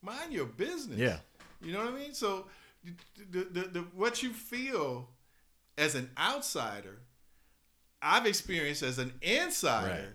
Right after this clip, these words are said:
Speaker 2: Right. Yeah.
Speaker 1: outsider.
Speaker 2: Mm, mm-hmm.
Speaker 1: To step in. You
Speaker 2: Yeah.
Speaker 1: know what I mean? I have no patience, no respect. I didn't go to my, um, I,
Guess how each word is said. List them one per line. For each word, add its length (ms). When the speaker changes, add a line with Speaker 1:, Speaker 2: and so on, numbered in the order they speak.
Speaker 2:
Right. 100
Yeah. 140
Speaker 1:
outsider. 560
Speaker 2:
Mm, 300
mm-hmm. 380
Speaker 1:
To 160
step 600
in. 200
You 120
Speaker 2:
Yeah. 60
Speaker 1:
know 120
what 80
I 20
mean? 120
I 120
have 220
no 240
patience, 680
no 340
respect. 720
I 120
didn't 240
go 160
to 140
my, 500
um, 500
I, 120